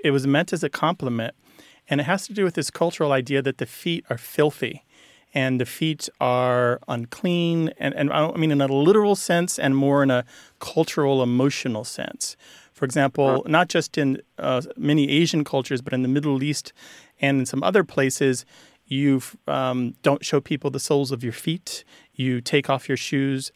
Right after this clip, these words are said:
Speaker 1: um,
Speaker 2: Hmm.
Speaker 1: uh, in certain environments. To step on a picture of someone is considered extremely rude. Um,
Speaker 2: Yeah.
Speaker 1: and to s-, even to s-, in Japan in particular, to sleep with your feet in someone's direction. Like,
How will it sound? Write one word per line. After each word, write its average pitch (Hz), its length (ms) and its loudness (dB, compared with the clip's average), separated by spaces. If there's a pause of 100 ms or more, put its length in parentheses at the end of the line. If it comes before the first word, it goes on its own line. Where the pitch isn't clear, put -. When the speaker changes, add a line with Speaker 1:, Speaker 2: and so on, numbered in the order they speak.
Speaker 1:
um, 127 600 -2 (160)
Speaker 2:
Hmm. - 80 -10
Speaker 1:
uh, 143 240 -4
in 127 80 -2
certain - 240 -2
environments. 147 640 0 (360)
To 147 180 2
step - 340 0
on 143 140 2
a 120 40 0
picture - 520 -4
of 170 80 -4
someone 160 320 -2
is 151 80 -4
considered 139 400 -2
extremely 147 720 0
rude. 156 560 0 (500)
Um, 127 220 4
Speaker 2:
Yeah. 104 120 6 (360)
Speaker 1:
and 156 320 4 (140)
to 175 100 2
s-, - 260 -2
even 165 280 0
to - 140 0
s-, - 200 -6
in 165 160 2
Japan 180 440 0
in 143 100 2
particular, - 380 -4
to 131 100 -6
sleep - 440 -2
with 139 240 -2
your 139 120 2
feet 160 300 -2
in 135 160 0
someone's 143 360 2
direction. 135 400 0
Like, 117 180 -2